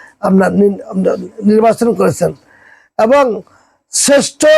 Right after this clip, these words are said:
কথাগুলি শোনার জন্য মুহাম্মদ রাসূলুল্লাহ সাল্লাল্লাহু আলাইহি ইসলামের পবিত্র বাণীগুলো সংরক্ষণ করেছেন।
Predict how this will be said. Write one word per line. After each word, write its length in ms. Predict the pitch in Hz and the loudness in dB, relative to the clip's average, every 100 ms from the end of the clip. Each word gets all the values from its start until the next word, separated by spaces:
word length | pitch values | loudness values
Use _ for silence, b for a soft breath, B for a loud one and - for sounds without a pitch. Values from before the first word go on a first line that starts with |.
| 302 | 2
কথাগুলি 480 | 240 240 294 320 285 | -2 0 0 2 2
শোনার 280 | 185 247 220 | 2 2 2
জন্য 140 | 233 | 2
মুহাম্মদ 380 | 214 202 240 220 | 0 0 0 2
রাসূলুল্লাহ 840 | 202 175 220 196 185 190 202 196 b b b - | 0 0 2 2 2 4 2 0 b b b -4
সাল্লাল্লাহু 680 | 233 226 208 196 208 180 | 0 2 4 4 2 0
আলাইহি 180 | 202 196 | 0 0
ইসলামের 400 | - 202 190 185 170 - | -2 -2 0 0 -2 -4
পবিত্র 520 | 240 277 196 - 95 b b b b b - | 0 0 -2 -2 -2 b b b b b -2
বাণীগুলো 560 | 175 240 294 269 277 | 0 2 2 2 2
সংরক্ষণ 540 | 214 220 240 240 202 170 | 2 0 0 0 0 0
করেছেন। 340 | - - - | 0 -4 -10